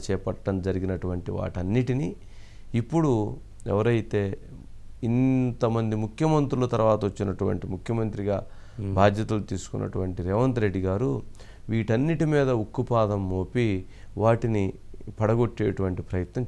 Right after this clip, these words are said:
Speaker 1: చేస్తున్నాడు, తొలగించేటువంటి ప్రయత్నం. హైడ్రా పెట్టారు, అందరూ పెట్టారు, ఇతను కూడా పెట్టారు, ఏముంటుందిలే అని అనుకున్నారు.
Speaker 2: మ్మ్.
Speaker 1: అందరూ అనుకున్నది ఏంటంటే, ఏముంటుందిలే అనుకున్నారు.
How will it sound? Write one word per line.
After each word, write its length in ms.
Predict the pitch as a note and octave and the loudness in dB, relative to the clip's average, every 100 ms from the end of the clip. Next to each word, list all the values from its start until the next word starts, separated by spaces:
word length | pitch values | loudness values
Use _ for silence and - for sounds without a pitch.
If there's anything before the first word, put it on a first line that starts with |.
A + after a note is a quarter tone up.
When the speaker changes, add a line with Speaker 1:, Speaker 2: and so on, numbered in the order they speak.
| G2 | -4
Speaker 1:
చేస్తున్నాడు, 360 | F#2 - F#2 | -6 -4 -4
తొలగించేటువంటి 760 | F#2 F#2+ G2+ G2+ F2 G2+ F2+ F#2 | -2 0 2 0 -2 -4 -6 -6
ప్రయత్నం. 380 | - - - - - - - - - | -8 -10 -12 -16 -14 -16 -16 -16 -8
హైడ్రా 360 | F2+ F#2 A2+ D3+ | -2 2 6 6
పెట్టారు, 420 | D3+ B2+ C#3+ C#3 | 6 4 4 6
అందరూ 320 | C3 B2+ C#3+ | 4 4 4
పెట్టారు, 560 | D3+ C#3 - C3 D3 C3 | 6 4 4 4 4 0
ఇతను 360 | - - C#3 C#3+ | -2 -2 2 4
కూడా 160 | C#3+ | 4
పెట్టారు, 540 | B2 A#2+ - A2+ D3+ - - - - - | 4 0 2 2 0 -4 -10 -14 -14 -2
ఏముంటుందిలే 800 | G2+ C3+ D#3+ C#3+ D3+ C#3+ C#3 D3 | 4 6 6 6 4 6 10 10
అని 120 | D3+ | 10
అనుకున్నారు. 760 | C3+ A#2+ G#2+ F#2 D#2+ - - A2+ | 8 6 2 2 0 -6 -10 -6
Speaker 2:
మ్మ్. 300 | G#2 F#2 F2 | -4 -4 0
Speaker 1:
అందరూ 260 | A2 D3 | 4 8
అనుకున్నది 600 | D3 C3+ C3 C3 B2+ A#2+ | 8 8 4 4 4 4
ఏంటంటే, 720 | A#2+ A2 A2+ A#2 E3 E3+ A#2+ - | 4 2 0 2 0 0 -2 -2
ఏముంటుందిలే 800 | - B2+ D#3+ E3 C3+ C#3 B2 B2 | 6 6 8 4 4 2 4 6
అనుకున్నారు. 580 | D#3 D3 A#2+ G2 F2 | 6 6 2 0 0